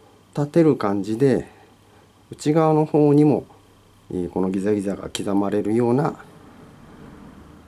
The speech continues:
力加減でやってます。で、ウィール自体がそんなに厚くないので、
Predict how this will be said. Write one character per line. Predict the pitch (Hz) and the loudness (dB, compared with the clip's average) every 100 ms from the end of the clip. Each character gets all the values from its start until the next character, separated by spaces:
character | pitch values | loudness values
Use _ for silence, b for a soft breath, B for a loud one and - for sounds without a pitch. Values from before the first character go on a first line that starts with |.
| - | -20
力 | - - 90 | -12 -8 -6
加 | - 82 | -4 -6
減 | 85 90 | -6 -2
で | 143 - - | -2 -2 -8
や | 82 | -16
っ | |
て | - 85 | -12 -12
ま | 78 | -12
す。 | - - B B B B B B | -14 -18 B B B B B B
で、 | 123 120 123 - b b b b _ - | -4 -2 -2 -8 b b b b _ -6
ウ | - | -2
ィ | 175 | 0
ー | 185 | 2
ル | |
自 | 175 175 | 0 0
体 | 131 92 | -2 -2
が | |
そ | 92 | 0
ん | 120 | 0
な | 117 | 2
に | 113 | 0
厚 | 120 - | -2 -4
く | - 127 | 0 2
な | 123 | 2
い | |
の | 113 98 | 2 0
で、 | 123 123 90 | 0 -2 -2